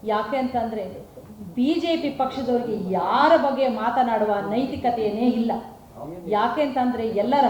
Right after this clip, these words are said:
ಅನುಮತಿ ಮೇರೆಗೆ ಇವತ್ತು ನಮ್ಮ ಯಜಮಾನರ ಬಗ್ಗೆ, ಕೆ ಶಿವರಾಮ್ ಅವ್ರ ಬಗ್ಗೆ ನಾನು ಮಾತಾಡ್ಲೇಬೇಕಾಗಿದೆ.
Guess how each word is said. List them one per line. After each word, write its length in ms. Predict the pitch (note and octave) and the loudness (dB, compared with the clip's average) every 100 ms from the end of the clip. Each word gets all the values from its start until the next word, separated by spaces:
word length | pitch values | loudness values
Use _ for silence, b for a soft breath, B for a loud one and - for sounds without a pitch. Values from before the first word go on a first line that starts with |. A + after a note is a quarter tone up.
| A3 | 4
ಅನುಮತಿ 380 | C4+ D4 D4 | 4 4 2
ಮೇರೆಗೆ 360 | B3+ A#3+ C#4+ C#4 | 2 4 2 0
ಇವತ್ತು 300 | A#3+ A3+ A3 | -2 -2 -4
ನಮ್ಮ 200 | G#3 G3+ | -4 -4
ಯಜಮಾನರ 600 | G3+ F#3+ C4 B3+ B3+ A3+ | -4 -2 -2 0 0 0
ಬಗ್ಗೆ, 340 | F#3+ A3 A3+ | -2 -4 -4
ಕೆ 280 | G#3+ - C4+ | -6 0 0
ಶಿವರಾಮ್ 360 | - C#4 B3 A#3 | 0 0 2 2
ಅವ್ರ 120 | G#3+ | 0
ಬಗ್ಗೆ 260 | G#3+ A3 C4 | 0 0 0
ನಾನು 220 | G#3+ G3 | 0 -2
ಮಾತಾಡ್ಲೇಬೇಕಾಗಿದೆ. 880 | F#3+ F#3+ A#3 A#3 A3 G3+ F#3+ F3+ | -2 -2 0 0 -2 -4 -6 -8